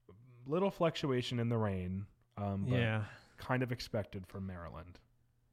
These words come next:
Speaker 1: You
Speaker 2: Yeah,
Speaker 1: know?
Speaker 2: maybe that rain on Friday is an April Fool's Day
Speaker 1: Oh, yeah, that,
Speaker 2: prank.
Speaker 1: that's,
Speaker 2: Maybe
Speaker 1: that's
Speaker 2: Mother Nature's gonna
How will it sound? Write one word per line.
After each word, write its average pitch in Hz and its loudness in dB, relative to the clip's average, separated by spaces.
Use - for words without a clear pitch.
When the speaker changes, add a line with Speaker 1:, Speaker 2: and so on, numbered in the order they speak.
Speaker 1:
You 107 -10
Speaker 2:
Yeah, 127 8
Speaker 1:
know? - -4
Speaker 2:
maybe 175 12
that 170 12
rain 143 8
on 127 6
Friday 120 6
is 107 4
an 107 2
April 104 -2
Fool's 107 -2
Day 110 -4
Speaker 1:
Oh, 131 4
yeah, 117 8
that, - -
Speaker 2:
prank. 123 2
Speaker 1:
that's, 117 -2
Speaker 2:
Maybe 127 6
Speaker 1:
that's 120 4
Speaker 2:
Mother 117 6
Nature's 107 2
gonna 107 -4